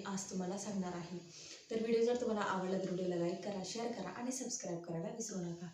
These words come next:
व्हिडिओला सुरुवात करूया. आज आहे चतुर्थी, आज बुधवार आहे आणि, अ, चतुर्थीबद्दल मी, अ, व्हिडिओ टाकलेलाच आहे की आज संध्याकाळी कोणत्या सेवा करायच्या किंवा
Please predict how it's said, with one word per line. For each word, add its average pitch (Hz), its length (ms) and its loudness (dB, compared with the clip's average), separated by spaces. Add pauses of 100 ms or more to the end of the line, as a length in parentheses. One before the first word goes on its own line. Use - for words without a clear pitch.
(480)
व्हिडिओला 214 300 8
सुरुवात 190 440 4
करूया. 180 320 2 (920)
आज 240 220 0 (100)
आहे 196 300 0
चतुर्थी, 196 800 -2 (240)
आज 208 280 2
बुधवार 196 480 0
आहे 175 220 -2 (220)
आणि, 190 380 -2 (100)
अ, 196 280 -2 (280)
चतुर्थीबद्दल 196 840 0
मी, 196 320 0 (300)
अ, 180 220 0
व्हिडिओ 202 340 2
टाकलेलाच 190 600 -2
आहे 226 260 -2
की 220 200 -4
आज 185 280 -4
संध्याकाळी 190 520 0
कोणत्या 190 320 0
सेवा 190 260 -2
करायच्या 185 400 -6
किंवा 208 220 -6